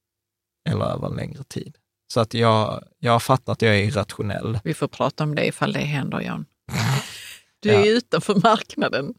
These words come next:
Speaker 1: Ja, ja.
Speaker 2: God damn it.
Speaker 1: Ja, ja, absolut. Men, eh, men jag har ju sett, alltså så här, jag har ju sett hur jag har reagerat i nedgången. Det pratade vi om i Mo-, med Moa om i förra avsnittet. Så att jag är ju lite
Speaker 2: Mm.
Speaker 1: dum i huvudet.
Speaker 2: Mm.
Speaker 1: Bra, så sammanfattar vi.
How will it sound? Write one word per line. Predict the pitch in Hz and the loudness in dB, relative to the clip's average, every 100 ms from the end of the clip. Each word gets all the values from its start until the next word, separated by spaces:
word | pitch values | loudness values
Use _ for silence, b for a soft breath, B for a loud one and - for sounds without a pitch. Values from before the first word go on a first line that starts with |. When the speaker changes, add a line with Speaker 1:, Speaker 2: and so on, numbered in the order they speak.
| _ | _
Speaker 1:
Ja, | 127 165 269 | 4 6 6
ja. | 208 | 4
Speaker 2:
God | 185 - | 2 2
damn | 170 156 151 | 4 4 0
it. | 175 - _ | -4 -6 _
Speaker 1:
Ja, | 120 196 | 0 2
ja, | 185 | 2
absolut. | - - 208 202 - - - | -2 -2 0 0 -2 -12 -2
Men, | 139 139 143 | 0 2 2
eh, | 143 143 | 2 4
men | 147 | 6
jag | 147 | 8
har | 147 | 6
ju | |
sett, | 156 151 123 - | 6 2 0 0
alltså | 135 - | -4 -2
så | 135 | 2
här, | 131 117 - b b b - | 4 2 -2 b b b 2
jag | 131 | 4
har | 131 | 6
ju | |
sett | - 127 - | 4 2 2
hur | 123 | 2
jag | 123 | 4
har | 123 | 4
reagerat | 127 131 131 120 117 | 2 2 2 2 0
i | |
nedgången. | 123 123 123 117 110 110 | 0 0 0 -4 -4 -4
Det | |
pratade | - 123 - | 0 0 0
vi | 117 | 0
om | 117 | 2
i | 120 | 4
Mo-, | 120 123 117 | 4 4 4
med | 113 | 4
Moa | 117 123 107 104 | 4 4 4 2
om | 117 | 0
i | |
förra | - 110 110 | 0 2 4
avsnittet. | 113 - - - - - | 4 0 -8 -10 -10 -4
Så | 107 | -2
att | 104 - _ _ - | -2 -8 _ _ 0
jag | 120 120 | 4 6
är | 104 | 6
ju | 113 | 6
lite | 120 113 110 98 - - - | 4 2 0 0 -2 -6 -6
Speaker 2:
Mm. | 156 165 | -4 2
Speaker 1:
dum | 110 101 | 4 6
i | |
huvudet. | 107 104 - | 4 4 0
Speaker 2:
Mm. | 160 - _ _ _ B B B B B | -4 -4 _ _ _ B B B B B
Speaker 1:
Bra, | 160 185 123 - - | 2 4 2 -4 -4
så | - 160 | 2 4
sammanfattar | - 208 165 151 147 139 | 6 6 6 4 2 2
vi. | 139 147 | 4 2